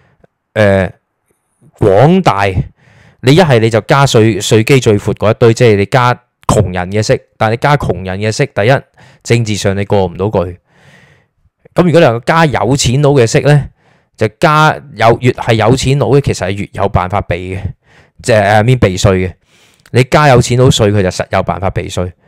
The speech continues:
咁啊，結果未必係可以得到你想要得到嘅嘢。咁啊，加息亦都簡單啲。加息因為嗰個，嗰個傳導你就直接就拱咗入去個銀行體系，由銀行體系以私營機構、以市場方式去分配。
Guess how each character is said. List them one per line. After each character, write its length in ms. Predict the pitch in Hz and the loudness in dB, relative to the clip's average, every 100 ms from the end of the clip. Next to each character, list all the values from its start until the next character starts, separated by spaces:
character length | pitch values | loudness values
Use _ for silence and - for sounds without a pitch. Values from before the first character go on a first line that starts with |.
| _ _ _ _ | _ _ _ _
咁 140 | 143 156 | 2 2
啊， 80 | - | 2
結 180 | 127 - | -2 0
果 140 | 117 | 2
未 220 | 143 101 | 2 2
必 120 | 107 | 2
係 160 | 120 98 | 0 0
可 140 | 104 | 0
以 60 | 113 | 0
得 120 | - - | -2 -2
到 100 | 107 | -2
你 200 | 110 95 | 0 -2
想 180 | 92 98 | -4 -4
要 140 | 98 | -4
得 100 | 98 101 | -6 -8
到 80 | 95 | -6
嘅 120 | 101 | -6
嘢。 260 | 85 87 92 - _ _ _ - - _ _ _ _ _ _ _ _ - | -6 -14 -18 -20 _ _ _ -20 -20 _ _ _ _ _ _ _ _ -2
咁 120 | 160 | 0
啊， 60 | 147 | 2
加 240 | 160 165 | 2 2
息 120 | 160 | 2
亦 120 | 107 104 | -2 -2
都 140 | 147 | -2
簡 240 | 120 92 | -2 -4
單 220 | 113 110 110 | -2 -2 -2
啲。 120 | - _ - | -8 _ 0
加 200 | 160 156 | 2 2
息 120 | 170 | 0
因 120 | 151 | 2
為 120 | 151 | 2
嗰 120 | 190 139 | 2 4
個， 200 | 117 110 | 4 2
嗰 200 | 120 139 | 2 2
個 60 | |
傳 320 | 120 - 87 90 | 2 0 -2 -2
導 180 | 101 | -2
你 100 | 101 | 0
就 340 | 101 95 90 - _ | 0 -2 -4 -12 _
直 120 | - 110 | -10 -8
接 140 | - | -6
就 160 | 117 104 | -6 -4
拱 200 | 98 117 | -4 0
咗 20 | |
入 340 | 139 123 - 104 | 0 0 0 0
去 140 | 101 | 0
個 160 | 107 101 80 | 0 0 -2
銀 80 | 90 | -10
行 140 | 92 | -10
體 80 | 92 | -2
系， 120 | 123 | -2
由 140 | 104 92 | -2 -6
銀 180 | 90 | -10
行 160 | 90 90 | -8 -8
體 100 | 95 101 | -4 -2
系 260 | 117 90 90 | 0 -2 -8
以 140 | - 110 | -10 -8
私 200 | - 147 | -6 -2
營 300 | 139 104 87 | 0 -2 -2
機 180 | 127 | -4
構、 220 | 117 110 104 | -2 -2 -2
以 120 | 101 | -4
市 260 | - 87 | -8 -10
場 240 | 110 101 90 | -2 -2 0
方 180 | 120 117 | -2 -2
式 140 | - | -4
去 120 | 107 | -6
分 200 | 101 110 | -4 -4
配。 260 | 107 104 90 | -2 -4 -4